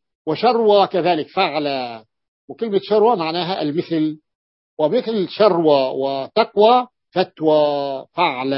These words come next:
فتى يفتي، فالواو هذه أصلها الياء. نعم. قال: "وشذ التصحيح في سعي"، سعي اسم مكان، مكان اسمه سعي، وري الرائحة، رائحة،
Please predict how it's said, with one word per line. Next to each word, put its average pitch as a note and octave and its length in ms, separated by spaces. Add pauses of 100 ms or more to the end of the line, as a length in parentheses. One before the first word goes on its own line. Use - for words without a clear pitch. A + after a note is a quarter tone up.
(1000)
فتى F3+ 220
يفتي، E3 1040 (600)
فالواو D#3 560
هذه D#3 360
أصلها G3+ 280
الياء. A#3+ 300 (1200)
نعم. F3 180 (460)
قال: F#3 140
"وشذ F#3+ 420
التصحيح F#3+ 540 (120)
في E3+ 240
سعي"، C#3 640
سعي G3 300
اسم G#3+ 200
مكان، G#3 360 (600)
مكان F3+ 280
اسمه E3 200
سعي، A#2 380 (460)
وري G3+ 640 (300)
الرائحة، D#3 1000 (840)
رائحة، D3+ 440